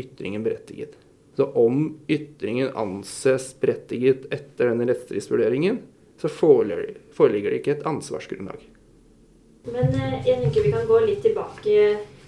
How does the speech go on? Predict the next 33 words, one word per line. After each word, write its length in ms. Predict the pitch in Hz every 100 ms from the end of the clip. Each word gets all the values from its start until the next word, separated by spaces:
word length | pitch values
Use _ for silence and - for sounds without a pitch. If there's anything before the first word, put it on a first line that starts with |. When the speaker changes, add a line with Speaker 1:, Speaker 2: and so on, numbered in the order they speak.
| -
Speaker 2:
til 120 | 440
den 80 | 415
konkrete 420 | 453 453 392 415
saken 500 | 403 381 - 427 - 415
mellom 380 | 180 359 - -
John 340 | - - 190
og, 720 | - - 196 190 190 190 190 196 - - - - -
og 120 | 440 -
Heard. 260 | - - 480 -
Hvordan 240 | 208 233
ville 240 | 240 262 277
den 220 | 240 240
gått 220 | 233 226 -
for 240 | 247 247 233
de 120 | 262
norske 400 | 277 269 - -
domstolene? 600 | - 180 180 - 175 208 214 - - _ - _ _ -
Speaker 1:
Jeg 120 | 147
tenker 480 | 185 131 - 139 147
det 100 | 147
beste 500 | 147 147 - - 165
blir 180 | 143 139
kanskje 220 | 139 117 127
å 40 |
se 60 | 113
på 120 | - 123
hvilke 180 | 113 120
spørsmål 880 | - - - 117 - - - 127
som 100 | 123
ville 140 | 123 117
vært 160 | -
mest 440 | 117 - - - -
relevante 1120 | 120 123 123 117 107 107 - _ _ - -